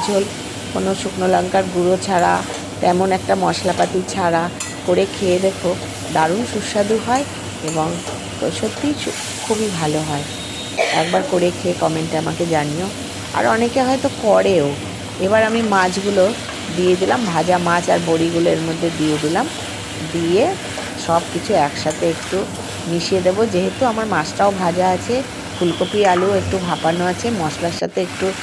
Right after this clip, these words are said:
জল দিয়ে সাঁতলে নেওয়াও আছে, তাই খুব বেশি জল দিয়ে এখন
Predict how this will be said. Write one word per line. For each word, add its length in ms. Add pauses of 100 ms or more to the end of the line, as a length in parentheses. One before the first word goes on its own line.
(380)
জল 300
দিয়ে 180
সাঁতলে 440
নেওয়াও 380
আছে, 300 (380)
তাই 100 (100)
খুব 180
বেশি 300
জল 220
দিয়ে 160
এখন 240